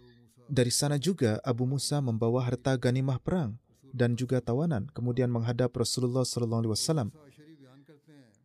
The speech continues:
Abu Musa Asy'ari menuturkan, "Ketika aku menghadap Rasulullah sallallahu alaihi wasallam, beliau sedang berbaring di atas tempat tidur yang terbuat dari tali, yang tidak ada alas atau apapun di atasnya. Namun menurut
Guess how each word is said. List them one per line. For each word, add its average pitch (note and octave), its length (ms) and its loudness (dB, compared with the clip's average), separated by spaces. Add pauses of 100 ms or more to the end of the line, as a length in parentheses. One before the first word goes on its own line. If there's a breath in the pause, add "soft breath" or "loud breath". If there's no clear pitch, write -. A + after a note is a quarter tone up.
(460)
Abu C3 160 0
Musa E3+ 400 2
Asy'ari C#3+ 400 0
menuturkan, B2+ 640 0
"Ketika C#3+ 320 -4
aku F3 240 -4
menghadap C#3 480 0
Rasulullah B2+ 480 0
sallallahu B2+ 400 0
alaihi A#2+ 80 0
wasallam, B2+ 480 -2 (400)
beliau C#3 400 4
sedang B2+ 400 2
berbaring C#3+ 400 2
di B2+ 80 -2
atas A#2 320 -2
tempat B2 320 -2
tidur E3+ 240 0
yang A#2+ 160 0
terbuat A#2+ 320 -2
dari A2+ 160 2
tali, C3+ 400 -2 (560 soft breath)
yang A#2+ 320 0
tidak A#2+ 240 4
ada A#2 160 2
alas D3+ 320 2
atau A#2 240 0
apapun D3 400 0
di B2 80 2
atasnya. A2 560 -2 (960)
Namun C#3 320 0
menurut B2 400 0